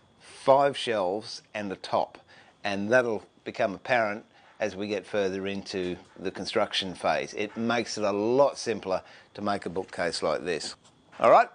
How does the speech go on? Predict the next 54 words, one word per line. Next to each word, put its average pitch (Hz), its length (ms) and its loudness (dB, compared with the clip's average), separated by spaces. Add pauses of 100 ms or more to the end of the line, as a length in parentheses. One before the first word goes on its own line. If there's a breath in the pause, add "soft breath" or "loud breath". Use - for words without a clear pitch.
(120)
I've 110 80 -8
got 131 140 -2 (100)
eight 185 160 4
things 139 240 -4
on 139 100 0
my 127 80 0
list. 165 420 2 (240)
I've 107 140 0
got 104 160 0 (120)
eight 147 180 4
sets 127 240 -6
of 104 60 -14
components 123 500 -2
for 110 80 -6
the 110 100 -2
bookcase. 131 600 0 (280 loud breath)
If 147 140 4
you've 143 140 0
got 202 120 8
a 165 60 4
nail 170 320 4
gun, 185 240 0
by 151 200 2
all 143 80 2
means, 123 280 -4
you 117 80 -6
can 110 80 -10
put 123 160 -8
this 113 140 -8
together 104 340 -2
with 92 160 -4
a 90 40 -8
nail 87 260 -2
gun. 80 180 -4 (440 loud breath)
But 104 300 4 (380)
I 98 80 0
prefer 98 340 -4
to 92 60 -4
use 92 240 -6
a 95 40 -8
hammer 95 300 -4
and 87 80 -6
nail 92 220 -4
myself, 123 480 0 (260 soft breath)
'cause - 120 -12
a 110 40 -4
lot 117 140 -2
of 101 80 -8
people 113 240 -6
don't 117 180 -6
have 123 180 -10
nail 175 200 -2
guns. 78 320 -8 (580 loud breath)
Okay, 240 380 8